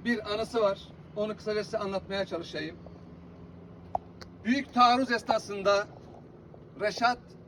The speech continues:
Çiğiltepe albayımız denilen saatte ve zamanda, denilen saatte ve zamanda bu Çiğiltepe'yi ele geçirmediği için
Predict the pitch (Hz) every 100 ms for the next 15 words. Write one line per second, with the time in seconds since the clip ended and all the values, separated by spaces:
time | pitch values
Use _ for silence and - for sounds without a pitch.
0 | - - 220 247 214 214 226 208 220 220
1 | 202 185 196 - - - - - - -
2 | - - - - - - - - - -
3 | - 202 240 262 247 - 220 233 233 -
4 | 233 220 226 220 220 214 190 190 - -
5 | - - - - - - 196 233 220 208
6 | 208 208 208 190 196 208 175 160 165 -
7 | - - - 240 254 - - 233 262 254
8 | 254 262 233 247 233 208 247 226 214 247
9 | 220 170 180 160 - 185 226